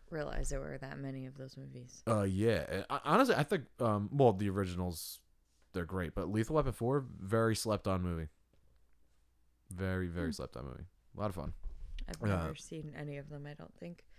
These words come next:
Speaker 2: What?
Speaker 1: I don't think so.
Speaker 2: My God. Don't you, like, love Mel Gibson? Or doesn't your mom love Mel Gibson or
Speaker 1: My
Speaker 2: something?
Speaker 1: mom.
Speaker 2: Oh.
Speaker 1: I'm pretty sure her favorite Disney movie is Pocahontas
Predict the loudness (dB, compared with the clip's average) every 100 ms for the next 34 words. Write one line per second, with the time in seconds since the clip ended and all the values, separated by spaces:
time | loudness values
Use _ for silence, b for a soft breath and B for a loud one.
0 | b -6 -6 -10 -18 -20 -20 -20 -20 _
1 | -10 -8 -8 -10 -10 -14 -16 -16 -20 -20
2 | -20 -20 -20 _ _ _ _ _ _ _
3 | _ _ _ _ 0 2 2 0 2 2
4 | 2 2 0 0 -2 -2 0 2 4 4
5 | 4 0 -2 -4 -2 0 2 2 -2 -4
6 | -4 -4 -2 -4 -8 -14 -18 _ -4 -4
7 | -6 -16 -20 -20 _ _ _ _ _ _
8 | _ _ _ _ _ -18 -10 -8 -8 -6
9 | -6 -4 -4 -4 -6 -8 -8 -6 -8 -8
10 | -10 -10 -14 -12 -10 -8 -8 -8 -10 -14